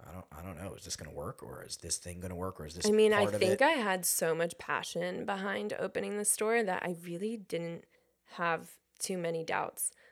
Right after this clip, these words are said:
Speaker 2: Like, I was so passionate, and I was so, like, "This is what I wanna do, and I know it's gonna work out, and I know that," I
Speaker 1: You
Speaker 2: wouldn't
Speaker 1: had
Speaker 2: say
Speaker 1: blinders on,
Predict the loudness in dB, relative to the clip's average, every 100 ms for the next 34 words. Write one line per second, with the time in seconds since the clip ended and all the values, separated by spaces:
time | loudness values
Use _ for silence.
0 | 0 8 10 10 6 4 8 8 8 8
1 | 6 4 -8 _ _ _ _ _ _ -14
2 | 0 2 4 4 4 4 4 2 4 4
3 | 2 0 2 4 6 4 2 2 0 -2
4 | -20 _ _ _ _ -2 0 0 0 2
5 | 2 0 -2 -2 -2 -2 -4 -2 -2 -2
6 | -2 -2 0 2 0 0 -2 -4 -4 -4
7 | -4 -2 0 2 2 2 0 -4 -2 2
8 | 4 4 2 2 -2 -4 -6 -8